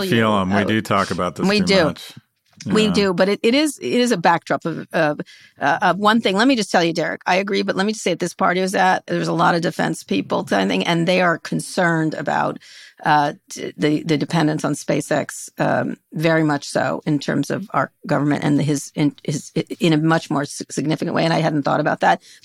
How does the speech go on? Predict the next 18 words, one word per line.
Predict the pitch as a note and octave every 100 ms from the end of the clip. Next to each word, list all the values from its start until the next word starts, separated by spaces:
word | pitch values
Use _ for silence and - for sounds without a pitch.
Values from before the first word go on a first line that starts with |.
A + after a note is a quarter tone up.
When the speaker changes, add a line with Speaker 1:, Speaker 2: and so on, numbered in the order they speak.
| A#3
Speaker 2:
But | G#3+
you're | D4+
right. | A#3+ G3
We | G#3+
love | G#3+ G3+ G3+
you, | G3+
Derek. | F#3+ F#3 F#3+ F#3 _ -
We | D#3
love | D#3 D3+
you. | D#3 D#3 -
We | - C#3
agree | C#3 E3
<laughs> | E3
with | C#3+ -
you. | C#4 B3+ _ - A3
We |
hate | G#3+ F#3
ourselves. | E3+ - - F3+